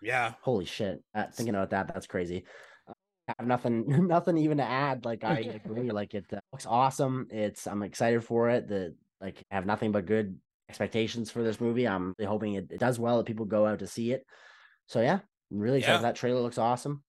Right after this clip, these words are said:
Speaker 2: Looks impressive as hell. Like, definitely one of the more, uh, again, impressive cinematic feats of this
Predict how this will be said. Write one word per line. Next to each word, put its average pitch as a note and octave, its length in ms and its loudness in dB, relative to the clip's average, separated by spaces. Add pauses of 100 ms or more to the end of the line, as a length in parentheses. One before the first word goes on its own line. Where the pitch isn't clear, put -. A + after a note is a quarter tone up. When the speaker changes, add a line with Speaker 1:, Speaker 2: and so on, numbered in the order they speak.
(100)
Speaker 2:
Looks A2+ 180 -8
impressive A#2 420 -2
as G2 100 -6
hell. A#2 260 2
Like, G2 220 0
definitely A#2+ 260 -2
one A2 120 0
of A2 40 0
the G#2 60 0
more, G#2 320 2
uh, F#2+ 240 0 (540)
again, G#2 300 -4
impressive G#2 680 -4 (140)
cinematic A2 540 2
feats - 540 -6
of G2 420 -2 (280)
this - 140 -14